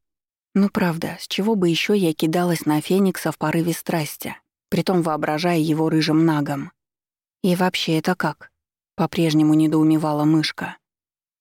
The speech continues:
«Когда ты это поняла?» Я покраснела и осознала, что рассказывать подружке о произошедшем не хочу. Совсем. Вообще. Стыдно. Врать ей совершенно не хотелось, но и говорить всю правду было как-то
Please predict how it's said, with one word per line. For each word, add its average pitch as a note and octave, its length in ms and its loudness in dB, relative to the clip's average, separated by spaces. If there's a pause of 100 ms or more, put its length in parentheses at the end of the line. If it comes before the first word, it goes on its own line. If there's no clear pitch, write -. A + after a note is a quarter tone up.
(180)
«Когда G3 300 -2
ты E3 160 0
это D#3+ 140 -4
поняла?» E3 440 2 (720)
Я E3+ 200 0
покраснела F#3 680 0
и E3+ 180 2
осознала, D#3+ 680 0
что - 260 -4
рассказывать F#3 640 -2
подружке F#3 560 -2
о - 40 -4
произошедшем F#3 840 0
не F3 100 4
хочу. E3 600 -4 (160)
Совсем. E3 640 -6 (240)
Вообще. F3 580 -4 (320)
Стыдно. D3+ 580 -2 (1000)
Врать G3 320 -2
ей F3 140 2
совершенно F3+ 580 0
не F3 160 2
хотелось, F3+ 600 -2
но E3 100 2
и E3 100 4
говорить E3+ 420 -2
всю - 220 -4
правду G3 380 0
было D#3 260 2
как-то - 580 -6